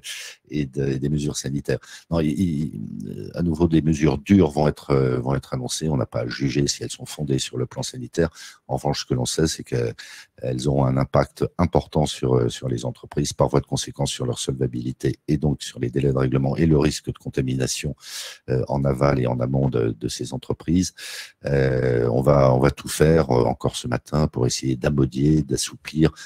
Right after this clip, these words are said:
de rendre plus pragmatique, euh, ce qui va être, euh, au final annoncé, euh, en fin de journée. Euh, mais, euh, ne nous racontons pas d'histoire. Et il y a un nouveau choc qui se présente.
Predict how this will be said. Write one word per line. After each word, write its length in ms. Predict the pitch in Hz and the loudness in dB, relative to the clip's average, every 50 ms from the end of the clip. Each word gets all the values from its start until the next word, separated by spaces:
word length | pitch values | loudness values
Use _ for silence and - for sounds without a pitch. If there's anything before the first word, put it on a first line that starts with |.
| - _ - | -18 _ -4
de 60 | - | -2
rendre 160 | - 65 65 - | 0 0 0 0
plus 160 | - - 92 | 2 0 0
pragmatique, 800 | - - 82 78 65 69 69 67 - - - 78 - - - - | 2 4 2 2 4 2 0 0 0 -2 -4 -4 -4 -4 -4 -4
euh, 80 | 58 | -4
ce 140 | 57 - - | -4 -6 -8
qui 160 | - - - | -8 -6 -2
va 120 | - 67 - | 0 0 0
être, 280 | - - - - 117 | 0 -2 -4 -4 -2
euh, 160 | 110 107 - - _ _ - _ _ - | -2 -2 -4 -6 _ _ -20 _ _ -8
au 60 | - | -8
final 340 | - - - 139 - 65 65 | -8 -6 -4 -2 -2 0 2
annoncé, 500 | 65 64 - - - - - 69 65 64 | 2 2 0 -2 -2 -2 -2 0 2 2
euh, 200 | 62 60 - - | 2 0 0 -2
en 100 | - - | -4 -4
fin 160 | - - - | -4 -2 -4
de 40 | 65 | -2
journée. 440 | 60 60 60 62 65 69 76 85 87 - - - - - - - _ _ - | -2 -2 -2 2 4 6 6 4 4 0 -8 -14 -12 -12 -14 -16 _ _ -4
Euh, 280 | - 65 65 64 64 62 60 | 0 0 2 2 2 0 0
mais, 300 | 62 64 65 67 67 65 65 | 0 0 2 2 2 4 4
euh, 280 | 64 62 60 58 58 | 4 2 4 2 2
ne 200 | 58 60 65 71 | 0 2 2 4
nous 120 | 71 71 65 | 4 4 4
racontons 400 | 64 69 - - 67 - - 62 | 4 2 0 -2 -6 -4 -4 0
pas 140 | - 67 | 0 0
d'histoire. 680 | 62 60 62 - - - 78 76 76 76 73 69 - 60 57 | 0 0 -2 -4 0 2 4 6 6 6 4 2 -2 -6 -6
Et 180 | 55 57 57 53 | -4 -6 -6 -6
il 100 | 60 62 | -8 -8
y 80 | 58 62 | -4 -4
a 40 | 62 | -2
un 40 | |
nouveau 240 | 64 65 67 64 67 | -2 -2 0 0 0
choc 460 | 65 - - - 78 - - - - - | 0 0 2 0 0 0 -2 -12 -18 -14
qui 100 | - - | -12 -12
se 60 | - | -12
présente. 560 | - - - 123 113 64 67 73 - - - | -8 -4 -4 -2 0 0 0 0 0 -2 -6